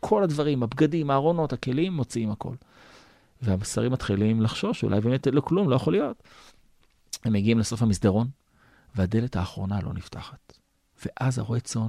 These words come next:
נופל לרגליים של המלך, ומתחיל לבכות ולהתחנן לפניו, ואומר לו, "המלך, לא עשיתי כלום, אני מבטיח, אבל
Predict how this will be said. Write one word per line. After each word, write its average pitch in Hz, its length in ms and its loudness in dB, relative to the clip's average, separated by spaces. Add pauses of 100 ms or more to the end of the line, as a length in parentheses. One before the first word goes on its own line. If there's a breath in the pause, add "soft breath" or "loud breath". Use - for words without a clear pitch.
(160)
נופל 127 440 0
לרגליים 110 460 0
של 107 160 -6
המלך, 113 360 -6
ומתחיל 120 300 -8
לבכות 131 420 -4
ולהתחנן 131 440 -6
לפניו, 123 300 -6
ואומר 127 180 -4
לו, 127 80 0
"המלך, 139 300 -4
לא 135 40 0
עשיתי - 300 -4
כלום, 160 260 4 (360 soft breath)
אני 156 100 6
מבטיח, - 540 2 (440 soft breath)
אבל 120 140 4